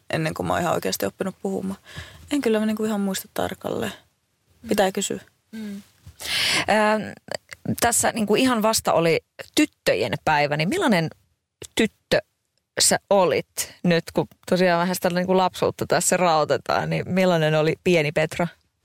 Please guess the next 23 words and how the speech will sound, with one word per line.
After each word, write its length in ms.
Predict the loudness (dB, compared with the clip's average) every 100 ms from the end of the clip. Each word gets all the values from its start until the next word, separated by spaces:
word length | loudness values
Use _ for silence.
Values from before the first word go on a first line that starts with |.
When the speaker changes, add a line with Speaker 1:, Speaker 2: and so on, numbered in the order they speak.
| -8
Speaker 1:
No, 360 | -2 2 4 4
jos 260 | 2 0
kysyisi 340 | -6 -2 -2 2
vanhemmilta, 600 | 2 4 2 0 0 0
niin 120 | 2
varmaan 340 | 2 2 2
aika 180 | 2 4
jääräpäinen, 720 | 4 4 2 0 -2 -2 -2
kovapäinen 680 | -4 0 -2 0 -2 0 -2
ja 80 | -4
sellainen, 420 | -4 -4 -2 -4 -4 -6
niin 200 | -6 -2
kuin 140 | -2
iskä 220 | -2 -6
sanoi, 240 | -4 0 0
että 180 | 2
olin 160 | 2 2
pieni 240 | 2 2 2
vinkuintiaan, 840 | 2 2 0 -2 0 2 2 2
että 200 | -2 0
vinguin 380 | 0 0 0 0
kaiken, 340 | 0 2 0
minkä, 280 | -2 -2 -4